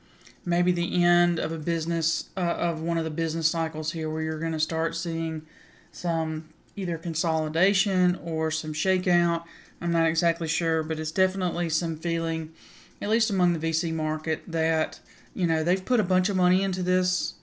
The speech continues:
uh, into these companies, and I think everybody's kinda starting to see what's gonna happen, where, where the trends are gonna be, where do they start seeing some return on that investment. You know, to that end, it looks like,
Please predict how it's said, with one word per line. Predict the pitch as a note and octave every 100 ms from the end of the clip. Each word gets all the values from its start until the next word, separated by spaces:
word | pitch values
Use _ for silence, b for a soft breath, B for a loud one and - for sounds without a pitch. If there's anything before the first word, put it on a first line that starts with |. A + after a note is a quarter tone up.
| -
uh, | E3+ D#3+ D#3+
into | F3+ F3+
these | F3 F3
companies, | - F#3 F3+ F#3+ F#3+ F3+ - B B B B
and | G3 F3+ F3 E3+ E3 E3 D#3+
I | E3+
think | - F#3 F3+ - G3 F3 - -
everybody's | F#3 F3+ F3+ F3 E3
kinda | F#3 F3
starting | E3 F3 E3+ E3+
to | D#3+
see | - F3 E3
what's | D#3+ D#3 E3 E3+ E3
gonna | F3+ D#3+
happen, | D3+ E3 D#3+ D#3+ E3 D#3 B B B -
where, | E3 E3+ E3+ E3 E3 -
where | F#3+ G3+
the | G3 F3+
trends | - F#3 F#3 F3
are |
gonna | F3 E3
be, | D#3+ E3 D#3+
where | E3+ F3+
do | E3+
they | E3
start | D#3+ F3 E3
seeing | - E3+ E3
some | D#3 D#3+ D#3
return | D3+ E3 D#3+
on | D#3+
that | D3+ D3+
investment. | D3+ D3+ D3+ D#3+ - - - _ _ _ _ _ _ - - - B B B B B
You | F#3
know, | F3+
to | F3+
that | F#3 F#3 F#3+
end, | F#3 F#3 F3+
it | F3
looks | F3 F#3 F#3 -
like, | F#3+ F3 E3+ E3